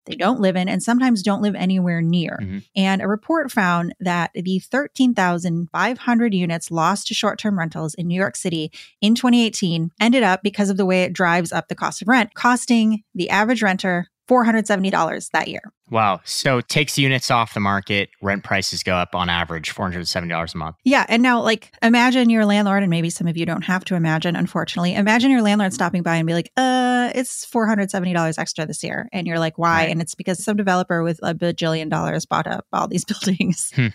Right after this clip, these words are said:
Speaker 1: Like, that sucks for the average person.
Speaker 2: Right.
Speaker 1: And, you know, cities have tried to enforce this. I know Los Angeles, where I live, had, but it's difficult to enforce. Hosts are anonymous on the platform.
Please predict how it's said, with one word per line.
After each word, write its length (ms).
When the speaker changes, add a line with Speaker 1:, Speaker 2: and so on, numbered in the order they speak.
Speaker 1:
Like, 420
that 180
sucks 320
for 100
the 100
average 260
person. 340
Speaker 2:
Right. 220
Speaker 1:
And, 280
you 80
know, 80
cities 340
have 120
tried 260
to 80
enforce 340
this. 240
I 40
know 160
Los 200
Angeles, 400
where 100
I 120
live, 160
had, 300
but 100
it's 160
difficult 400
to 100
enforce. 540
Hosts 260
are 120
anonymous 420
on 100
the 60
platform. 720